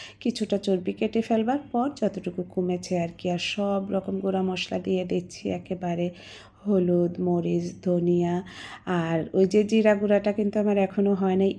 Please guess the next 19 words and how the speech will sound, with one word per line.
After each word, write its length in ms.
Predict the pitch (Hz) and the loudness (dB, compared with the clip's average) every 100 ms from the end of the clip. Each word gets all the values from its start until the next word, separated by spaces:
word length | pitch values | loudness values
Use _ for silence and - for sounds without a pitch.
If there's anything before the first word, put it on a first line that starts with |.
| 185 | -2
এটা 160 | 185 185 180 | -2 -4 -2
বাদে 300 | 175 170 190 - | -4 -2 -4 -4
সব 240 | - 180 180 185 | -4 -4 -4 -6
কিছু 220 | 196 180 208 202 185 | -10 -4 -6 -4 -2
দিয়ে, 260 | 180 185 285 - - - - | 2 2 0 -8 -18 -20 -2
তেল 220 | - 208 208 196 | 4 6 6 2
দিয়ে, 200 | 202 202 214 | 4 4 4
লবণ 340 | 190 180 190 190 190 | 4 4 4 4 2
দিয়ে 160 | 196 208 | 0 0
চুলায় 320 | 214 202 190 190 | -2 0 0 2
বসিয়ে 380 | 190 180 - 190 180 | 0 -2 0 0 2
দিলাম। 280 | 185 196 247 294 - - - - 190 | 0 2 0 -4 -16 -20 -20 -4 -2
আর 60 | 185 190 | 2 2
এতটা 280 | 196 208 208 196 | 2 2 2 4
মাংস 200 | 190 185 190 | 2 0 -2
আসলে 220 | 185 190 190 | -2 0 2
আমি 100 | 190 185 | 2 0
এখন 160 | 185 | 0
আর 60 | 190 | 0